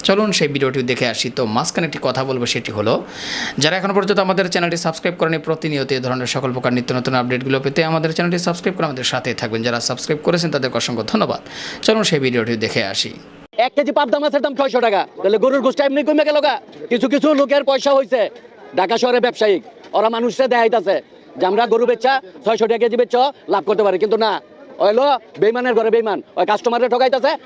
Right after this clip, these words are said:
Speaker 2: আর নিজে ফুটাঙ্গিরি দেখাইতাছে, মিডিয়ারে বুঝাইতাছে যে আমি খলিল, আমি হিমুক, আমি হিমুক, আমরা ব্যবসা করতে জানি। ওরা চারজন, আর বাংলাদেশে ঢাকা শহরে দুই হাজার ব্যবসায়িক আছে, দুই হাজার ব্যবসায়িকের কাছে যান,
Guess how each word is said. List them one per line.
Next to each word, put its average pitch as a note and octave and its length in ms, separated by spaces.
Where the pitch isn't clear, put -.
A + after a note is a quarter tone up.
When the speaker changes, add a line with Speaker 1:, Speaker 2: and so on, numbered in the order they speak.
Speaker 2:
আর G3 140
নিজে A#3+ 200
ফুটাঙ্গিরি B3 400
দেখাইতাছে, F#3+ 360
মিডিয়ারে C4+ 340
বুঝাইতাছে B3 440
যে G3+ 120
আমি A#3 140
খলিল, B3+ 240
আমি G#3 120
হিমুক, B3+ 300
আমি A#3 160
হিমুক, A#3 220
আমরা G3+ 180
ব্যবসা G#3+ 220
করতে G#3+ 200
জানি। D#3+ 140
ওরা B3+ 200
চারজন, C4+ 380
আর A3 120
বাংলাদেশে A#3+ 460
ঢাকা A3+ 200
শহরে A#3 220
দুই C4 160
হাজার C4+ 140
ব্যবসায়িক A3+ 360
আছে, E3 120
দুই A3+ 140
হাজার B3 180
ব্যবসায়িকের C4 380
কাছে B3 180
যান, C4+ 100